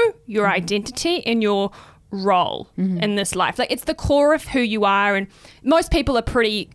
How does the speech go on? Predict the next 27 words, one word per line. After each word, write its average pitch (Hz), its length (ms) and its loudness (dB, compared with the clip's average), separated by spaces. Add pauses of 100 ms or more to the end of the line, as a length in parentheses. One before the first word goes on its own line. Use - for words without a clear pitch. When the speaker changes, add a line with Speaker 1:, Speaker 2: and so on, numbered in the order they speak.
(220)
Speaker 1:
they 190 340 -2
know 254 500 2 (180)
their 208 240 0
sun 202 260 -2
sign 190 220 0
the 185 60 0
Speaker 2:
Mm-hmm. - 40 -4 (120)
Speaker 1:
most. - 340 -8
It's 240 120 -2
the 294 80 0
core 349 280 4
of 359 100 -4
who 311 80 -2
you 277 160 0
are, 190 220 2
and 214 220 -2
this, 208 220 -4
this, - 540 -4
the 214 100 -4
sign 233 360 0
you're 226 100 2
most 202 220 -4
lo-, 190 120 0 (240)
likely 185 360 -2
to - 140 -6
know. 160 260 -4
Speaker 2:
Mm-hmm. 175 240 -6